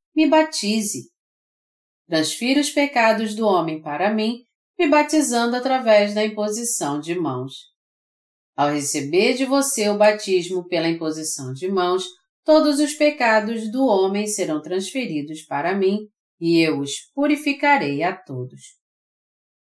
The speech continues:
A obra mais justa que houve foi passar todos os pecados para o meu corpo quando fui batizado por você.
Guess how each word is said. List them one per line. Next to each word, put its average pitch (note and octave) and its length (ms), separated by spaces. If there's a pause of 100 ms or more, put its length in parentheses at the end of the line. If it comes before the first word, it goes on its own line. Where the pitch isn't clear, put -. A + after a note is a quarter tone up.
(380)
A E3 220
obra D#3 400
mais C4 480
justa G#3 460
que - 220
houve F3 540 (280)
foi C#4+ 180
passar C4+ 560
todos A#3+ 320
os C4 160
pecados A3 580
para D3+ 160
o D3 40
meu F#3+ 260
corpo F#3+ 420
quando C#4+ 300
fui F#3 240
batizado F3+ 800
por D#3 180
você. D#3 560